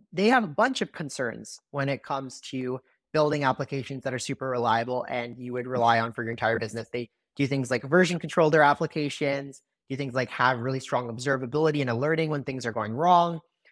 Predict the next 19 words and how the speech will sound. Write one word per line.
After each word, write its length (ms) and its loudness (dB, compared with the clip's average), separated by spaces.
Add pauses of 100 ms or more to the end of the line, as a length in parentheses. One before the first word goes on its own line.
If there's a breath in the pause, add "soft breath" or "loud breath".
(200 soft breath)
when 120 -6
things 220 -4
do 140 2
go 160 6
wrong, 320 6
they 160 -4
can 140 -8
see 200 -8
exactly 440 0
what's 200 -4
going 240 -6
wrong 320 -4
with 220 -10
debug 360 -4
logs 460 -2
and 120 -12
metrics 600 -6
and 100 -18
traces. 680 -6